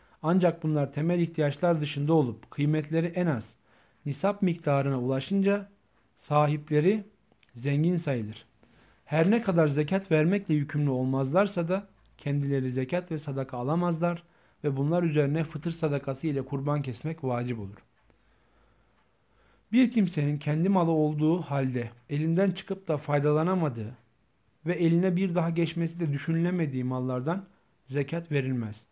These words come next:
Bu mallara malı zimar denir. Bu durumdaki mallar nami, yani çoğalıcı sayılamayacaklarından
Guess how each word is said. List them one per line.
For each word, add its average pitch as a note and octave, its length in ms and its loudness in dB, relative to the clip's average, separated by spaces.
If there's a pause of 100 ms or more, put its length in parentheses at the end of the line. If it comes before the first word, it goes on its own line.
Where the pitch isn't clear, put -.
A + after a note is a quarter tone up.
(280)
Bu F#3+ 100 0
mallara E3 640 2 (380)
malı E3 380 2
zimar C#3+ 460 0
denir. A2 340 -8 (440)
Bu G3+ 160 -4
durumdaki D3 460 0
mallar C3+ 460 -2 (480)
nami, D3 520 2 (100)
yani D#3 340 2
çoğalıcı C#3+ 540 0
sayılamayacaklarından D3+ 1200 -2